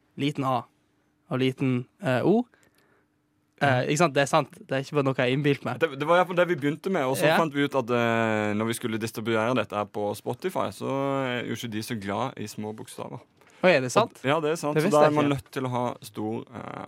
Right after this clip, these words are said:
Speaker 2: A og stor, eh, O.
Speaker 1: I, eh, men det er bare i n-, artistnavnet?
Speaker 2: I artis-, både i artistnavnet, men også storbokstaver, forbokstaver på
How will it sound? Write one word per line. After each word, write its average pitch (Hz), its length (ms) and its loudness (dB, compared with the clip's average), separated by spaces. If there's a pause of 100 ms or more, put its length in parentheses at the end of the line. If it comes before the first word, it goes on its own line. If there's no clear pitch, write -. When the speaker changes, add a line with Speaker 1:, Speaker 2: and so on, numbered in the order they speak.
Speaker 2:
A 110 260 -2
og 101 120 -14
stor, 101 420 -12
eh, - 380 -14 (100)
O. 202 160 0 (340)
Speaker 1:
I, 139 300 4
eh, 123 260 4
men 135 120 -2
det 156 80 6
er - 20 6
bare 147 240 4
i 127 260 0
n-, - 520 -10 (160)
artistnavnet? 151 580 0
Speaker 2:
I 127 60 4
artis-, 127 320 0
både 120 300 2
i 135 80 2
artistnavnet, 147 680 -6
men 113 160 -2
også 117 320 -8
storbokstaver, 107 680 -8
forbokstaver 107 560 -10
på 104 360 -14